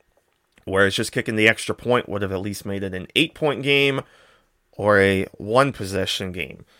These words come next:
But they tried to make it a seven-point game, make it a little easier. Didn't happen, and so that kept it a nine-point game, and then things just unraveled even more. Tampa scored, nine plays, seventy-five yards.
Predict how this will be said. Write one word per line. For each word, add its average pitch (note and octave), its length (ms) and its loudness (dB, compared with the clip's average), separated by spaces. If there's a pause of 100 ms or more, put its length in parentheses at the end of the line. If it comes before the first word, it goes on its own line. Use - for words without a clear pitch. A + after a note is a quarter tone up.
(140)
But - 100 -16
they F2 80 -8
tried A2+ 200 8
to A2+ 60 2
make A2 200 2
it F#2+ 80 -4
a - 20 -12
seven-point B2+ 760 2
game, A#2+ 240 0
make A2 160 0
it A2 40 0
a A2 40 4
little G#2 240 0
easier. G#2 480 2 (360)
Didn't G#2 280 2
happen, G2+ 580 0 (320)
and F#2+ 120 -10
so G#2 140 -4
that F#2 160 0
kept - 220 -2
it G2 120 -6
a F#2+ 40 -2
nine-point G2 680 -2
game, F#2+ 480 -4 (400)
and F#2 160 -4
then F#2 120 -2
things G2 680 -4 (1500)
just G#2+ 340 -2
unraveled G2+ 760 4
even G2+ 320 -2
more. F2+ 420 -2 (540)
Tampa A#2+ 300 4
scored, C3+ 680 4 (500)
nine A#2+ 320 4
plays, B2+ 340 4
seventy-five B2+ 600 4
yards. B2 640 6